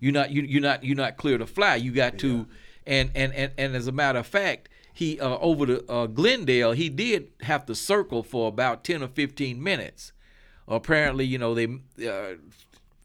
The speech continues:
Speaker 1: for whatever reason, maybe they contacted him, told him, you know, "Don't proceed at this moment," and whatnot. But the fact of the matter is, it was, it was, it was his choice. And, and I think the thought process was,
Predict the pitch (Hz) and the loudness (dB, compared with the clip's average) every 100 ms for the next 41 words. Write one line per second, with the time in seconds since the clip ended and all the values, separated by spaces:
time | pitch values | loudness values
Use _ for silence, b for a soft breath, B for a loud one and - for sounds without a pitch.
0 | _ 117 101 143 160 139 127 151 165 135 | _ -16 -6 0 0 2 2 2 2 2
1 | 120 B B B B - 107 135 151 143 | 0 B B B B -16 -2 2 4 4
2 | 139 147 147 135 131 127 139 135 135 135 | 0 0 -2 -2 -4 -4 0 0 0 -4
3 | 131 110 110 107 151 147 135 175 151 123 | -4 -4 -4 0 0 0 2 4 4 2
4 | 123 107 151 190 135 117 110 117 107 110 | -2 -2 0 0 0 -4 -4 -4 -4 -6
5 | 107 b b b b 143 139 123 - 196 | -6 b b b b 4 4 2 2 2
6 | - 151 135 151 143 127 170 139 120 117 | 2 -2 0 2 2 4 6 6 6 0
7 | - _ _ _ _ _ _ _ _ - | -8 _ _ _ _ _ _ _ _ 4
8 | 165 139 143 139 - 139 127 120 107 120 | 4 6 4 2 0 2 2 0 -2 -2
9 | 147 127 120 110 196 - - 220 135 85 | 0 2 0 2 0 0 2 4 4 2
10 | - - b b b b b _ 147 147 | -6 -20 b b b b b _ 4 6
11 | 147 135 131 - 143 139 131 131 175 196 | 4 0 -8 -8 -4 -2 -2 0 0 2
12 | 170 143 135 - 269 254 190 165 156 156 | 0 0 -2 2 2 2 0 0 0 0
13 | 135 131 120 120 113 110 107 - | -2 0 2 4 4 0 -4 -10